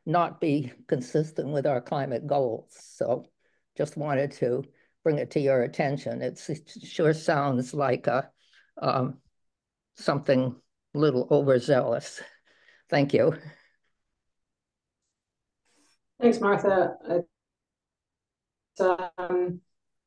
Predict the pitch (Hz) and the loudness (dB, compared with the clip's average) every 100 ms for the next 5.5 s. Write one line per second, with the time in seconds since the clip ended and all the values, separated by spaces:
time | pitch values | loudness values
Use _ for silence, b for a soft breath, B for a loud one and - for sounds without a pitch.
0 | _ _ - 226 165 139 139 165 170 170 | _ _ 0 2 4 2 -2 0 2 2
1 | 160 - - 180 196 - 214 180 180 160 | -2 -6 -4 -2 0 2 4 6 4 4
2 | - 175 170 165 160 143 - - - _ | 0 0 0 0 -4 -6 -10 -14 -14 _
3 | 175 170 165 165 165 160 180 190 180 180 | -2 2 2 2 2 0 2 4 4 4
4 | 175 165 165 160 160 170 160 170 160 160 | 4 2 2 2 2 2 4 4 4 0
5 | - 180 170 151 | -2 -4 -4 -6